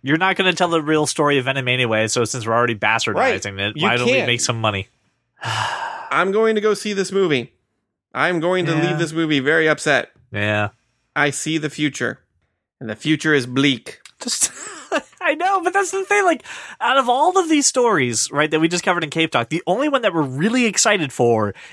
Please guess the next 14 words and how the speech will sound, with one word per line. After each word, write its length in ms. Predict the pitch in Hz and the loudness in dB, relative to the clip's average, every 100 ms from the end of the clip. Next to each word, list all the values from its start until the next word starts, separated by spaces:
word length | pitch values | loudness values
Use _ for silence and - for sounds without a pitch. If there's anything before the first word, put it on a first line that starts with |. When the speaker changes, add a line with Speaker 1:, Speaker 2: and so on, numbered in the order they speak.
| - | 0
Speaker 1:
is 180 | 170 139 | 0 2
D 420 | 123 120 233 311 | -2 0 2 2
C 500 | 320 - 277 220 185 | 2 2 2 2 2
on 240 | - 175 160 | 2 0 -2
television 840 | - 320 330 165 135 127 123 123 - _ _ | -2 0 2 2 0 0 -4 -8 -14 _ _
has 260 | - 220 | -4 -2
a 60 | 214 | 0
really 400 | 208 208 262 247 | -2 -2 0 0
good 220 | 214 247 | 0 0
thing 200 | - 262 | 0 0
going 280 | 240 269 269 | 2 0 0
for 300 | 208 123 104 | -2 0 0
it. 160 | 101 - - _ _ _ | 0 -4 -16 _ _ _
And, 340 | 165 175 170 | 0 2 -2